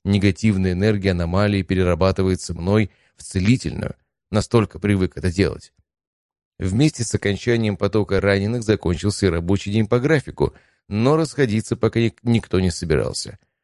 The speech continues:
Бой на севере все еще не прекращался, хоть и стали реже взрывы и выстрелы. В один момент раздалась серия более мощных взрывов, от которых задребезжали стекла в окнах и вздрогнула посуда на полке.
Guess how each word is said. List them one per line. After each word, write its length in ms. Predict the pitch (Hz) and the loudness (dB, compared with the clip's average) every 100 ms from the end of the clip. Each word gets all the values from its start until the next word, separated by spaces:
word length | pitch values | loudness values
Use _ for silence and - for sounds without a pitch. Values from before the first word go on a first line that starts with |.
| _ _ | _ _
Бой 280 | 92 110 113 | 0 2 2
на 120 | 104 | 0
севере 440 | - 120 107 104 | 0 2 2 2
все 220 | 90 - | -2 -2
еще 280 | 113 95 - | -2 0 0
не 140 | 98 92 | 0 0
прекращался, 920 | 98 92 90 - 113 98 - - - _ _ | 0 2 0 2 2 2 -4 -10 -12 _ _
хоть 320 | _ - 85 - | _ 2 2 0
и 120 | 65 - _ _ _ | -8 -10 _ _ _
стали 420 | - 110 104 85 | -4 0 2 0
реже 400 | 87 104 87 82 _ _ | 0 0 0 -4 _ _
взрывы 520 | 87 90 92 90 85 | -10 0 2 4 2
и 40 | 80 | 0
выстрелы. 600 | 65 - - - - - _ _ _ _ _ _ _ _ _ _ _ _ _ _ | -4 -8 -6 -6 -6 -14 _ _ _ _ _ _ _ _ _ _ _ _ _ _
В 100 | 87 | 0
один 240 | 107 107 98 | 2 4 2
момент 400 | 95 107 104 - _ _ - | 0 2 0 -4 _ _ -4
раздалась 480 | 98 95 95 95 - | -2 2 2 2 0
серия 380 | 104 98 92 | 0 2 2
более 360 | 90 90 90 87 | 0 2 2 2
мощных 400 | 90 95 - 87 | 2 0 -2 -6
взрывов, 480 | 82 95 113 95 - _ _ _ | -2 0 2 0 -4 _ _ _
от 100 | 87 | -2
которых 320 | 107 101 98 | 0 2 2
задребезжали 540 | 87 98 101 95 104 98 | 0 0 0 2 2 0
стекла 480 | - 123 110 - 92 | 0 0 0 -2 -2
в 100 | 98 | 0
окнах 340 | 113 113 110 | 0 0 -2
и 40 | 110 | -2
вздрогнула 580 | 92 104 107 95 107 | -2 0 0 2 -2
посуда 380 | 101 110 - 127 | 0 -2 0 0
на 140 | 98 95 | 0 0
полке. 400 | 90 73 - | -2 -4 -6